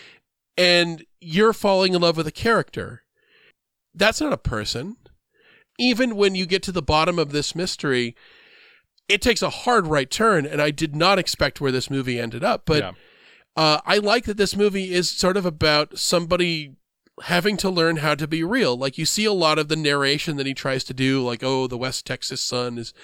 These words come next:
Speaker 1: setting the desert afire," and
Speaker 2: <laughs>
Speaker 1: he's actually moved by what he's seeing, and he stops and he laughs and he goes, "That's fucking beautiful," and, which is a real thing to say. And stop, you know, trying to stop say something that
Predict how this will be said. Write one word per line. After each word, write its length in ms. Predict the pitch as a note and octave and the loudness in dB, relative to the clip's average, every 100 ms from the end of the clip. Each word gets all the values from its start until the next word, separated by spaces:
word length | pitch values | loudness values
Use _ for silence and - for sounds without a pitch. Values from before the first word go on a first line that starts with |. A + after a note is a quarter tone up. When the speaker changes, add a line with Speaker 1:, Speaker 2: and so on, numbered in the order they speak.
| - - | -20 -10
Speaker 1:
setting 520 | - F#3+ E3 D#3+ D#3 | -2 2 2 2 0
the 100 | C#3 | -2
desert 420 | B2+ C#3+ C#3 C#3+ | 0 0 0 -2
afire," 600 | C#3 - C3 C3 C3+ C3 | -4 -2 0 2 0 0
and 160 | B2+ A2+ - - - | -4 -6 -12 -14 -16
Speaker 2:
<laughs> 280 | - _ _ | -18 _ _
Speaker 1:
he's 300 | - G3+ A3 | -2 2 6
actually 480 | A#3+ B3+ C4+ A#3+ G3 | 6 6 4 4 4
moved 480 | F3 F#3+ C4 F#3+ E3 | 4 2 2 -4 0
by 140 | F#3+ | 2
what 160 | F#3+ F#3 | 4 2
he's 140 | E3 | 0
seeing, 420 | - G3 C4 G#3 | 0 2 4 4
and 80 | E3+ | 4
he 60 | F3 | 2
stops 500 | - - A#3 C#4+ - | 0 2 4 2 2
and 80 | F#3 | 2
he 60 | |
laughs 320 | F3+ A3+ D4 - | 4 2 2 0
and 80 | |
he 60 | A3 | 0
goes, 120 | G#3 | 2
"That's 200 | G3+ A3+ | 2 -2
fucking 480 | - - D4 - A#3 | -6 -2 0 2 0
beautiful," 800 | A3+ D4 F4 - D3 A#2+ C3 - - - - - - | 4 4 4 2 0 -2 -4 -12 -20 -20 -20 -16 -2
and, 100 | A3+ | 2
which 140 | A#3+ | 4
is 120 | B3 A3+ | 4 4
a 80 | |
real 420 | A#3 F#3 G#3 A3+ A3 | 2 2 4 4 4
thing 300 | G#3 F3 E3+ | 2 0 0
to 120 | E3 | -2
say. 600 | - A3+ D3 A#2 C3 C#3+ | -2 0 0 -2 -8 -10
And 300 | - E3+ D#3+ - - - - - | -2 -2 -2 -10 -20 -20 -20 -12
stop, 420 | - A3 A3 - | 0 2 0 -2
you 120 | A#3+ G3+ | 0 2
know, 180 | D#3+ D3+ - - _ | 2 0 -12 -20 _
trying 360 | - - A#3 C4+ | -8 2 4 4
to 80 | C4+ | 2
stop 420 | - - F#3+ - | 0 2 2 2
say 320 | - - F#3+ | -2 2 2
something 760 | F#3+ - E3+ D#3 E3 D#3 D3 E3 | 2 2 0 2 2 2 -2 -2
that 280 | D3+ D3 | 0 0